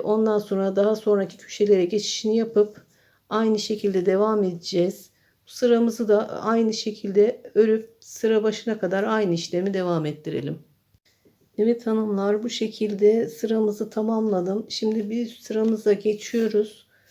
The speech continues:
Bunun için ben beyaz ipimi alıyorum. Bu sıramızda da, e, yapmış olduğumuz bu ilk kutuyu atlayıp, yani birinci, e, fıstığımızı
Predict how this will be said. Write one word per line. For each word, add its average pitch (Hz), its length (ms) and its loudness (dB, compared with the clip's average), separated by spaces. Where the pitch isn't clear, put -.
Bunun 240 200 2
için 214 340 0
ben 208 240 4
beyaz 214 320 2
ipimi 214 340 -2
alıyorum. 214 760 2
Bu 247 60 -18
sıramızda 240 720 4
da, 220 240 0
e, 180 60 0
yapmış 220 500 0
olduğumuz 226 500 2
bu 226 340 -2
ilk 254 320 -4
kutuyu 208 360 2
atlayıp, 226 840 0
yani 196 480 0
birinci, 208 400 4
e, 180 340 0
fıstığımızı 202 840 0